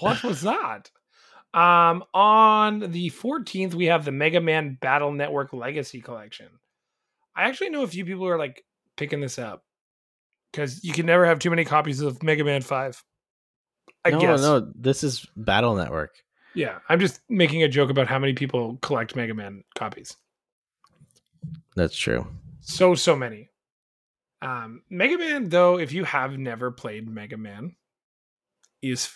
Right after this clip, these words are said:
Speaker 1: really fun.
Speaker 2: You know, I have a love-hate relationship with the Mega Man games because they are so much fun, but they are so difficult too.
Speaker 1: Right?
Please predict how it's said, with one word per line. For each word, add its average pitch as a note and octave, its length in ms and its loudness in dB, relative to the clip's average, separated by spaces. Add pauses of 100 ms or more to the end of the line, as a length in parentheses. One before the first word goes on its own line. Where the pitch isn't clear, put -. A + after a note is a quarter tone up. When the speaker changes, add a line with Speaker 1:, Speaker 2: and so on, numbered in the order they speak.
(100)
Speaker 1:
really A#2+ 320 -4
fun. C#3 320 -14 (480)
Speaker 2:
You D3+ 120 0
know, D3+ 120 0
I B2+ 160 0
have G3 100 2
a G3 60 0
love-hate F#2+ 460 -2
relationship F2 460 -10
with F2+ 100 -14
the F2+ 60 -12
Mega F2 160 -8
Man F2 140 -6
games F2+ 320 -4
because G2+ 320 0
they G2 160 2
are F#2 180 2
so G2+ 120 -2
much A2 160 0
fun, A#2 180 0
but G2+ 140 0
they F2+ 100 2
are F#2 160 4
so G#2 220 0
difficult - 640 -8
too. C2+ 320 -8 (1000)
Speaker 1:
Right? C#3 540 0